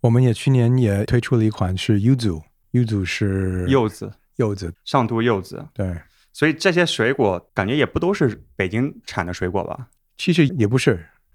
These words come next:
Speaker 1: 然后当时为什么用的那个水果，是因为我们去年有一个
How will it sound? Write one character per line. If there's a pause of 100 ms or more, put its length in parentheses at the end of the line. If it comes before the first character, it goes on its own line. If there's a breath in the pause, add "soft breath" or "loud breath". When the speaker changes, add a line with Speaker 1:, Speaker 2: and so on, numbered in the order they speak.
Speaker 1:
然
后
当
时
为
什
么
用
的
那
个
水
果，
是
因
为
我
们 (100)
去
年
有
一
个